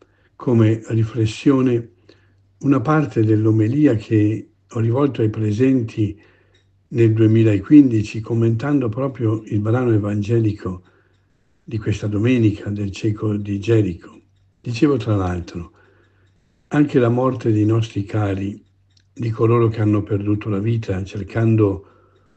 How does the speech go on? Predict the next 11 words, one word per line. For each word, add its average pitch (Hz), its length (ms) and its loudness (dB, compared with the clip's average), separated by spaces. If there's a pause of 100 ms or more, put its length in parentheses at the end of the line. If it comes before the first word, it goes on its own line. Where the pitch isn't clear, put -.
(260)
un 104 220 4
di 101 160 2
più 127 360 2
tra 107 200 -4
le 98 140 2
vette, 107 580 2
cercando 110 500 -2
qualcosa 110 840 -2 (920)
o - 80 -8
magari 117 400 0
qualcuno, 117 880 2